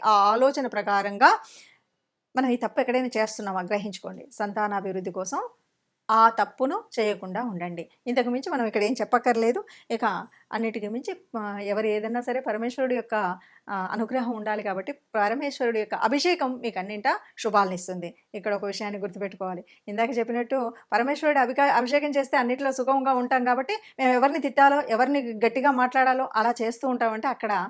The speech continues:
పరమేశ్వరుడు కూడా సంతోషించాడు. అది దృష్టిలో పెట్టుకొని చేయండి, అంతా సుఖంగా ఉంటారు. ఇప్పటి వరకు మనం చూసినటువంటి, అంటే గ్రహాల యొక్క గమనము, వాటి వల్ల మనకు ఉన్నటువంటి యోగించే గ్రహాలు, యోగించని గ్రహాల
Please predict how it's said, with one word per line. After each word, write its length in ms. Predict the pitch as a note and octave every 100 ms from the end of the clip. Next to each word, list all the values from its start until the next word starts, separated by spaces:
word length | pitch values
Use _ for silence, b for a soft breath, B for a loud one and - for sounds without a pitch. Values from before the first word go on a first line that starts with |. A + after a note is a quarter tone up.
| b b G#3
పరమేశ్వరుడు 500 | G3 G#3 - G#3 F#3+
కూడా 200 | G3 -
సంతోషించాడు. 600 | A3+ F#3 F3+ F3 D#3+ -
అది 240 | A#3+ A#3+ A3+
దృష్టిలో 260 | A#3+ C#4
పెట్టుకొని 280 | C4+ B3+ B3+ B3
చేయండి, 360 | A#3+ B3+ D4 -
అంతా 180 | G3 G3
సుఖంగా 420 | G3 F3+ F3+ F#3
ఉంటారు. 560 | E3+ D#3+ - - _ _ _ b b b -
ఇప్పటి 160 | E4+ E4+
వరకు 240 | E4 D#4+
మనం 200 | C#4 B3 C4
చూసినటువంటి, 720 | C4+ C4+ B3 A#3+ B3 F3 -
అంటే 180 | A3 A3+
గ్రహాల 440 | F#3+ G#3 G#3 A#3 A#3
యొక్క 180 | G#3+
గమనము, 520 | G#3 G3 G#3+ G#3 G#3+ A3+
వాటి 220 | G3+ F#3+
వల్ల 260 | G3 G#3+
మనకు 260 | A#3 G3+ G3+
ఉన్నటువంటి 400 | G3+ G#3 G#3+ F#3+
యోగించే 480 | G3 G#3 G#3+ A3 G3+
గ్రహాలు, 460 | F#3+ G3 G3+ G#3+
యోగించని 600 | B3+ G3 G3+ G#3+ G#3+ G3
గ్రహాల 840 | F3 F#3+ F#3+ G#3+ G#3 G3+ G#3 G3+